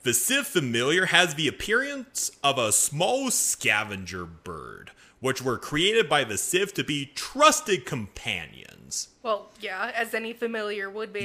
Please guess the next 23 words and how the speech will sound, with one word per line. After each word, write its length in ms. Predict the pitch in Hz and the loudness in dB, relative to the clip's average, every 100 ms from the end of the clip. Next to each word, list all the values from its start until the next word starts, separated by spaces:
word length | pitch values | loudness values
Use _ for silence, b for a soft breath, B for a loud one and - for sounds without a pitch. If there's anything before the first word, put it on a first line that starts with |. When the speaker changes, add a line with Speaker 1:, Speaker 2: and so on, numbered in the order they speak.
| 220 | 2
Speaker 1:
Yeah, 340 | 135 101 90 | 6 6 4
and 180 | 113 151 | 2 2
just 240 | 220 285 | 4 4
like 180 | 185 147 | 6 4
familiars, 800 | - 113 104 90 87 87 113 - _ - | 2 -4 -4 -2 -2 -2 -4 -6 _ 2
they 400 | 180 247 233 - - b b b _ - | 2 2 0 -2 -12 b b b _ -2
have 240 | 240 269 202 | 0 4 6
this 680 | 180 143 - 143 147 143 - | 6 6 -2 -4 -4 -2 4
huge 500 | 269 262 147 104 92 | 4 4 2 -4 0
bond 540 | 110 101 82 82 87 | 0 2 -2 -4 -4
between 500 | 113 104 - 180 165 | -4 -4 0 0 2
them 220 | 151 160 | 2 2
and 160 | 135 113 | 0 0
their 140 | 104 | 0
Sith 400 | 92 123 113 95 | 0 0 -2 -4
masters, 800 | 87 85 80 76 - - - - - b b | -8 -4 -2 -4 -6 -10 -8 -8 -8 b b
and 160 | 123 135 | 0 4
they 160 | 135 | 4
had 280 | 113 175 226 | 4 4 4
the 120 | 170 | 0
ability 500 | 131 101 113 139 180 170 | 0 0 0 0 -4 -4
to 200 | - 135 | -2 -2
use 440 | 117 139 131 | 0 0 0